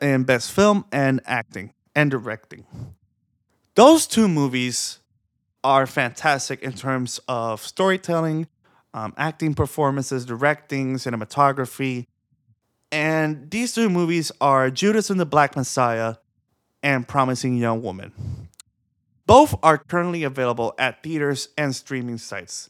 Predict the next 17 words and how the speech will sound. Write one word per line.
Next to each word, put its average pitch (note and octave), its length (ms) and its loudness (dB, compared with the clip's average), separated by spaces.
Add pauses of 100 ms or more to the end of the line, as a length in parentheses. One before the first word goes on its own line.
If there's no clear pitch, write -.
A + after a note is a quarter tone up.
(760)
For D#3+ 220 6
in D3 120 2
the D3 80 -4
case F#3 340 -4
of C#3+ 220 -2
Judas D#3 320 0
and C#3+ 80 -8
the C#3 80 -2
Black C3 240 -2
Messiah, F#3+ 500 0
it D#3 160 2
is D3 240 0
only G#3 320 2
to D#3+ 240 -4
be D#3 200 -6
streamed D#3 420 -2 (120)
at C3 360 2